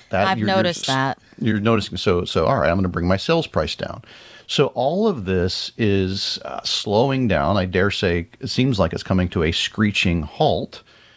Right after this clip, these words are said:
Speaker 1: So ask yourself, you're looking at volatility in the market. We're looking at,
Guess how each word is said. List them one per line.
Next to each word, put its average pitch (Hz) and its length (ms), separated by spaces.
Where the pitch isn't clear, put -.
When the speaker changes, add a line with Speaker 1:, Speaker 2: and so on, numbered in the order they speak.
Speaker 1:
So 147 240
ask 123 240
yourself, - 360
you're 92 100
looking 92 360
at 82 220
volatility 78 560
in 71 80
the 67 80
market. 120 580
We're 87 160
looking 87 480
at, 73 340